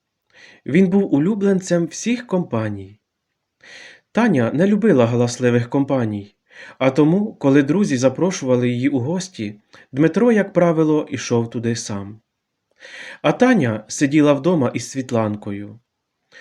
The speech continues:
Одне слово, жінка сама практично і зруйнувала своє щастя. Чоловік став все більше віддалятись від сім'ї.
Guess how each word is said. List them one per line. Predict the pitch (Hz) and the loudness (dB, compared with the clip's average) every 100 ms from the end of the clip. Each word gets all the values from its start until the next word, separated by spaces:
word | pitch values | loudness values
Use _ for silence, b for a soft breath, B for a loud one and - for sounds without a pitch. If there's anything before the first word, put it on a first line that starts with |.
| B | B
Одне | 127 131 147 | 0 4 4
слово, | 147 170 185 143 127 B B B | 4 2 2 2 0 B B B
жінка | 151 247 220 208 | 0 2 2 0
сама | 208 202 190 | 2 2 2
практично | - 135 - 196 202 170 | 2 0 2 -2 0 0
і | 160 | 0
зруйнувала | 147 160 175 170 170 117 107 | 0 2 2 4 2 2 0
своє | - 113 113 | -2 -2 -2
щастя. | 113 - 127 110 - 104 101 _ _ _ _ _ B B B B B | -2 -4 -4 -4 -10 -20 -20 _ _ _ _ _ B B B B B
Чоловік | 143 139 156 185 - | 2 4 4 0 -8
став | - 143 | 0 2
все | 139 - 151 | 2 2 0
більше | 190 208 - | 2 -2 0
віддалятись | 170 156 170 175 160 113 - 120 | -2 0 0 2 0 -4 -8 -8
від | 117 | -8
сім'ї. | - 139 120 104 104 | -4 -4 -4 -8 -12